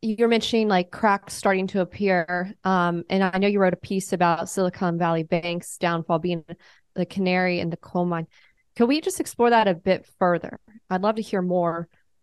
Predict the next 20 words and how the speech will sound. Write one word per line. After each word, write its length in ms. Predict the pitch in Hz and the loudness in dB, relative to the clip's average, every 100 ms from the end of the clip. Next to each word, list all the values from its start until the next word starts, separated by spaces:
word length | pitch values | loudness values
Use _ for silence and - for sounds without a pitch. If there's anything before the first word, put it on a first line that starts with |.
| _ | _
on 200 | 185 175 | 0 0
that, 240 | 170 170 - | 2 2 0
like, 240 | 151 - - _ | -6 -8 -20 _
um, 420 | 180 165 156 160 - _ _ _ _ _ _ 180 | -4 -2 -2 -6 -12 _ _ _ _ _ _ -4
your 120 | 180 | -2
thoughts 420 | 185 185 185 - | 2 2 0 -2
on 140 | 185 | 0
where 160 | 175 175 | 2 2
this 160 | 175 - | 2 -2
could 160 | 185 | -6
head, 300 | 175 190 196 | 0 2 2
and 160 | 180 175 | 2 0
also 360 | 190 - 208 | 0 0 0
at 120 | 185 180 | 0 -2
the 40 | |
same 180 | - 175 | -6 -6
time, 380 | 196 190 180 175 _ _ _ | -2 -2 -2 -6 _ _ _
your 180 | 180 185 | -2 -2
views 460 | 170 185 196 180 185 | 0 -2 -4 -4 0
on, 400 | 185 180 175 | 2 2 -2